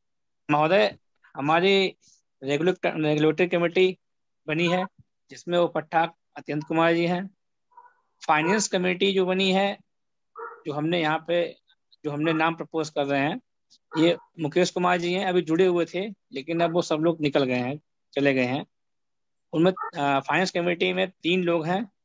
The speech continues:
मुकेश कुमार जी हैं जो पट्टाक हैं, नरेंद्र कुमार जी हैं, न-, नरेंद्र कुमार अम्बेडकर जी हैं और विनीत कुमार मौर्य जी हैं, तीन लोग हैं इसमें। मैनेजमेंट कमेटी जो है हमारे वो पट्टाक बनाए,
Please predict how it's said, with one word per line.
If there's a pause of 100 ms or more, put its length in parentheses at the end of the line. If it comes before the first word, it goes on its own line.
मुकेश
कुमार
जी
हैं (140)
जो
पट्टाक
हैं, (500)
नरेंद्र
कुमार
जी
हैं,
न-, (560)
नरेंद्र
कुमार
अम्बेडकर
जी
हैं (500)
और
विनीत
कुमार
मौर्य
जी
हैं, (380)
तीन
लोग
हैं
इसमें। (760)
मैनेजमेंट
कमेटी
जो
है
हमारे
वो
पट्टाक
बनाए,